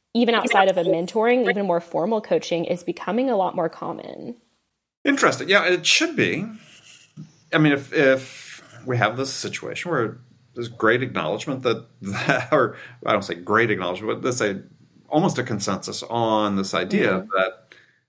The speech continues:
Speaker 2: frontline managers who should be doing coaching aren't doing enough of it. And if that's the case, then, yeah, companies should enable people to find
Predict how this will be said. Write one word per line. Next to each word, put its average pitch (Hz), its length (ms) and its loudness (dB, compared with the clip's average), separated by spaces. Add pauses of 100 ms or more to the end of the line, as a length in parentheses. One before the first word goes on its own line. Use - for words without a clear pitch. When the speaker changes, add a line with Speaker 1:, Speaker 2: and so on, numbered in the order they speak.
(1040)
Speaker 2:
frontline 104 260 0
managers 95 460 -2
who 92 80 -8
should 151 260 0
be 113 80 0
doing 90 260 -2
coaching 80 400 -4
aren't 95 220 -4
doing 82 160 -4
enough 76 260 -8
of - 200 -2
it. - 360 -10 (540)
And 139 120 2
if 131 60 -4
that's 104 220 0
the - 80 -10
case, 120 340 0
then, 113 240 -2
yeah, 151 140 -4 (100)
companies 104 380 -4
should 87 440 -2 (220)
enable 104 380 0
people 87 320 -8
to 90 100 -10
find 90 580 -4